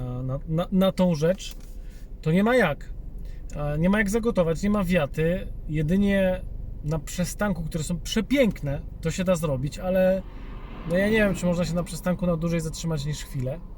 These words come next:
Muszę ja teraz tutaj na przystanku wam pokazać, jaki piękny widok też. Em, jesteśmy w, na terenie, gdzie są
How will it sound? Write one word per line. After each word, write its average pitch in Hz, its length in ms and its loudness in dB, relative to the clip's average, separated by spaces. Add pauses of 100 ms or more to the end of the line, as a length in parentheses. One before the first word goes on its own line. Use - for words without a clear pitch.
(180)
Muszę - 180 -6
ja 156 100 0
teraz 143 220 -4
tutaj 151 140 -4
na 139 100 -2
przystanku 135 400 -8
wam 135 140 -2
pokazać, 135 360 -4
jaki - 180 -8
piękny 139 320 -4
widok 123 280 -6
też. 147 300 -8 (840)
Em, 170 280 -4 (1600)
jesteśmy 226 420 0
w, - 260 -8
na 185 140 4
terenie, 202 360 2
gdzie 190 460 4 (160)
są 180 460 0